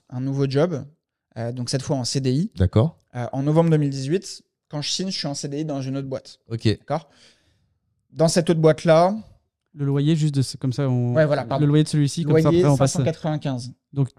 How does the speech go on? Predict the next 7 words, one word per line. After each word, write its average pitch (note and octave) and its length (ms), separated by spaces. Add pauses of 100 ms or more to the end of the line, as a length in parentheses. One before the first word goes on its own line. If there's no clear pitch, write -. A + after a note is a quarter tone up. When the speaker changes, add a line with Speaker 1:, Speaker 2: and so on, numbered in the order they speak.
(100)
Speaker 3:
cash A#2+ 200
flow F3+ 120
positif. D3 540
Speaker 1:
Donc, C3 160
cash D#3 180
flow E3+ 140
positif, D#3+ 800